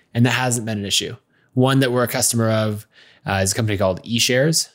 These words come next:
that rebranded to Carta. And now we're like, "Oh, Carta is a better name." And they actually did it 'cause they couldn't buy e shares dot com. And somebody was, like, kept charging, as their business grew, they, like, kept raising the price of what that would be. And so they changed the name and went a different direction.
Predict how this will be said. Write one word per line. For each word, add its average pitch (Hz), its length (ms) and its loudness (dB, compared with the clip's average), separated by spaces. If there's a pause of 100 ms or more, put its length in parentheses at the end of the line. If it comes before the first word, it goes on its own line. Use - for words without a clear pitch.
(160)
that 104 360 0
rebranded 107 480 0
to - 80 -4
Carta. 139 320 -2 (720)
And 98 120 2
now 98 200 0
we're 107 60 -2
like, 135 160 0
"Oh, 156 140 0
Carta 110 360 -4
is 120 220 0
a 127 60 0
better 131 220 0
name." 139 240 0
And 123 120 -6
they 139 40 2
actually 139 220 -2
did 143 120 0
it 131 100 -2
'cause 117 100 -4
they 120 100 0
couldn't 139 260 -2
buy 117 180 0
e 113 120 -6
shares 107 260 -2
dot 87 180 -2
com. 92 360 -8
And 92 220 -12
somebody 95 320 -4
was, 85 320 -6 (280)
like, - 360 -4 (320)
kept - 220 -2
charging, 123 300 2
as 117 220 0
their 123 120 2
business 107 320 -4
grew, 98 380 -8 (460)
they, 104 120 2
like, 95 180 -2
kept - 200 -6
raising 95 260 -2
the 90 60 -12
price 90 320 -4
of - 220 -18
what 92 180 -4
that 78 140 -4
would - 100 -12
be. 87 120 -6
And 95 140 -10
so - 100 -4
they 101 200 -6 (100)
changed 110 260 -6
the 110 40 -6
name 147 160 2
and 104 40 0
went 101 120 -4
a - 20 -4
different 104 200 -8
direction. - 360 -6